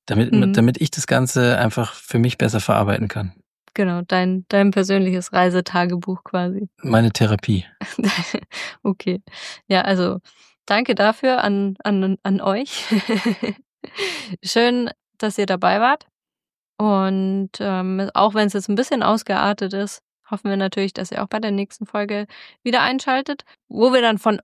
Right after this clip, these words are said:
Speaker 2: on the road quasi
Speaker 1: Genau.
Speaker 2: berichten.
Speaker 1: Also ab der nächsten Folge geht's um die Geschichten von unterwegs.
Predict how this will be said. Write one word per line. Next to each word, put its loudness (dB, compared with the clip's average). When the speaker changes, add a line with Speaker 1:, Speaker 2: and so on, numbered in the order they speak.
Speaker 2:
on 2
the 2
road 2
quasi -2
Speaker 1:
Genau. 6
Speaker 2:
berichten. -4
Speaker 1:
Also 0
ab 4
der 0
nächsten 0
Folge 2
geht's -2
um 0
die -2
Geschichten -2
von -2
unterwegs. -2